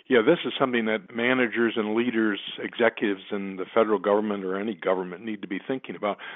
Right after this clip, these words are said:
I start the chapter with an anecdote that's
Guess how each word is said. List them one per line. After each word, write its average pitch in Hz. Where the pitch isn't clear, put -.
I 123
start 147
the 110
chapter 127
with 101
an 98
anecdote 107
that's 107